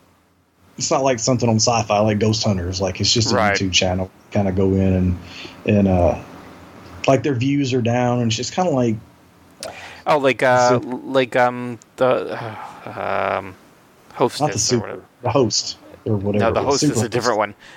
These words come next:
Speaker 2: Uh,
Speaker 1: Yeah.
Speaker 2: yeah, yeah, yeah, the Hostess or whatever the hell it's called.
Speaker 1: Yeah.
Speaker 2: Yeah.
Speaker 1: Sorta like that, yeah. Um, and then he hears about this, uh, this town that flooded, uh,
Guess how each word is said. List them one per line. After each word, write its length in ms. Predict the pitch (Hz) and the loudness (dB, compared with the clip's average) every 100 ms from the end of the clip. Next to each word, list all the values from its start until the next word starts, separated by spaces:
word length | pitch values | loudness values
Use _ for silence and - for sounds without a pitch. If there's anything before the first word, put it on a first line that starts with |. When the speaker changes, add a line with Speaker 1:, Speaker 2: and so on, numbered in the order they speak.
| - | -6
Speaker 2:
Uh, 280 | 117 113 104 | 0 2 2
Speaker 1:
Yeah. 80 | 110 101 | 0 0
Speaker 2:
yeah, 240 | 143 101 | 0 0
yeah, 220 | 107 113 | 0 0
yeah, 240 | 101 104 90 | 0 0 -2
the 60 | |
Hostess 580 | - 117 - - 104 - | -4 -6 -8 -10 -10 -10
or 100 | 98 | -8
whatever 280 | 98 98 95 | -4 -4 -2
the 60 | 95 | -2
hell 260 | 92 92 - - | -2 -4 -12 -18
it's 140 | - - | -18 -10
called. 280 | 110 98 - | -4 -2 -4
Speaker 1:
Yeah. 60 | - - - | -8 -18 -10
Speaker 2:
Yeah. 220 | 107 101 - - | -4 -4 -4 -10
Speaker 1:
Sorta 260 | - 196 151 | -6 -2 0
like 180 | 131 113 | 0 0
that, 220 | 120 107 | 0 0
yeah. 240 | 107 101 - - | -2 -4 -8 -6
Um, 320 | 120 113 104 - - - 131 | -2 0 0 -4 -18 -8 -2
and 140 | 131 | 0
then 120 | 131 | 2
he 200 | 127 160 | 0 -2
hears 320 | 147 147 131 | 0 2 2
about 380 | 120 123 120 110 | 0 0 0 0
this, 500 | 123 120 113 - - - _ _ _ _ _ _ - | 0 0 0 -2 -6 -10 _ _ _ _ _ _ -8
uh, 120 | 95 | -6
this 260 | 110 - | -4 -4
town 460 | - 135 131 127 123 | 0 2 4 4 2
that 120 | 113 - | 0 -2
flooded, 760 | - 127 127 117 113 110 107 - - 98 | -2 2 2 2 2 0 -4 -12 -16 -8
uh, 240 | 95 | -6